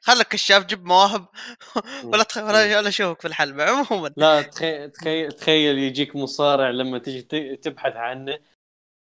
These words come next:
Speaker 2: تلقى المدرب حقه باد لك فالي.
Speaker 1: <laughs> يا ساتر. طيب، آه، بس مصطفى، آه، يا،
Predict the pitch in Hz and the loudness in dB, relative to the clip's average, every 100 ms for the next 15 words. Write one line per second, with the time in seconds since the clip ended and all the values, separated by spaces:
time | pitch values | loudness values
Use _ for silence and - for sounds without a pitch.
0 | _ 131 127 127 127 139 127 113 135 120 | _ -4 -2 -2 0 0 0 -4 -6 -6
1 | 110 110 110 110 110 120 _ _ 92 95 | -8 -10 -14 -14 -16 -18 _ _ -12 -8
2 | 185 - - 453 240 165 - 160 - 156 | -8 -10 2 4 4 -2 -6 -10 -8 -10
3 | 139 123 - - 117 _ _ _ - 175 | -8 -10 -10 -14 -14 _ _ _ -12 -10
4 | 226 226 226 - _ _ - 240 247 214 | -8 -12 -16 -20 _ _ 4 6 8 6
5 | 160 135 - 202 196 - 139 170 175 170 | 4 0 -10 -14 -14 -6 4 8 8 6
6 | 156 127 113 - 165 170 220 - 311 - | 4 -2 -8 -14 -12 -2 -2 0 -2 2
7 | 247 196 175 135 123 127 190 123 131 151 | 6 8 8 4 -4 -4 -4 -4 -8 -10
8 | 165 156 147 98 | -10 -8 -10 -14